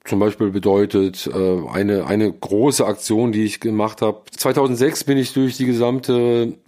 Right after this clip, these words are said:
Äh, Goethe-Region Südostasien gereist, äh, sprich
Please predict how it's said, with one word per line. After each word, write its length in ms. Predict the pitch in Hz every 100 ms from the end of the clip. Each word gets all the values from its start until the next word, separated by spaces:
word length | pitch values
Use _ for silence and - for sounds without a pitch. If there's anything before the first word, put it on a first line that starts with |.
| -
Äh, 380 | 104 101 104 104 - - - - - - -
Goethe-Region 1200 | 120 139 139 117 120 104 117 113 117 113 113 110
Südostasien 800 | 95 127 - 101 76 90 127 156
gereist, 840 | 151 131 127 147 160 - - - -
äh, 500 | 107 107 107 107 107
sprich 680 | - - 95 110 107 - -